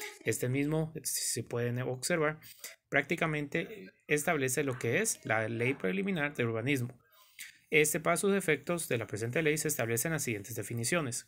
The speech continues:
Conforme al artículo uno, encontramos las siguientes definiciones con relación al tema de urbanismo. Segundo, esta ley tiene por objeto el establecimiento de las normas preliminares que las municipalidades de la República deberán poner en práctica en el estudio,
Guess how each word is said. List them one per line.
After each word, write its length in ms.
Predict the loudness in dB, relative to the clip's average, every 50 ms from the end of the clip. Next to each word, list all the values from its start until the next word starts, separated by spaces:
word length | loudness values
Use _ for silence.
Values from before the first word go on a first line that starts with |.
| _ -4
Conforme 360 | -4 -2 0 0 0 0 0
al 60 | 0
artículo 420 | 0 0 0 -2 0 0 0 2 2
uno, 200 | 2 2 0 -2
encontramos 760 | 0 0 0 2 2 0 0 0 0 -2 -2 -2 -2 0 0
las 140 | 0 0 0
siguientes 280 | -2 -4 -4 -4 -2
definiciones 640 | -2 -2 -2 0 0 0 0 0 0 -2 -2 -4 -4
con 140 | -2 -2 -2
relación 480 | 0 0 0 0 0 0 0 -2 -4 -8 -14 -16 -16 -18 -20 _ -4
al 180 | -2 -2 -2 0
tema 320 | 0 0 0 0 -2 0
de 240 | 0 0 -2 -2 -6 -6
urbanismo. 680 | -4 -4 -2 -2 -2 0 2 2 2 0 0 -6 -8 -10 _ _ _ -16 -16 -16 -16 _ _ _ -6
Segundo, 720 | -6 -6 -6 -4 0 0 0 0 0 -2 -4 -6 -8 -16 _ _ -20 -8 -4
esta 240 | -2 -2 0 0 0
ley 140 | 0 0 0
tiene 240 | 0 0 -2 0
por 160 | -2 -2 0 0
objeto 480 | 0 0 0 2 0 0 2 2 0
el 180 | 0 2 0 0
establecimiento 640 | 0 0 0 -2 -2 -2 -4 -4 -6 -4 -2 -2
de 60 | -2
las 80 | 0 -2
normas 280 | -2 -2 -4 -4 -4 -4
preliminares 560 | -4 -2 -2 -2 -2 -2 -2 -2 -4 -4 -4
que 160 | -4 -2 -2
las 120 | 0 0
municipalidades 720 | -2 -2 -2 -2 -4 -4 -4 -4 -2 -2 -2 -2 -2 -2 -2
de 80 | 0 0
la 80 | 2
República 480 | 2 2 0 0 0 0 0 0 0 -2
deberán 320 | -2 -2 -2 -2 -2 -2
poner 240 | -2 -4 -4 -4 -4
en 80 | -4 0
práctica 480 | 0 0 0 0 -2 -2 -2 -4 -4 -4 -10 -14 -14 -12 -2 0
en 160 | 2 2 4
el 100 | 4 2
estudio, 560 | 2 0 0 0 0 2 2 2 0 -2 -4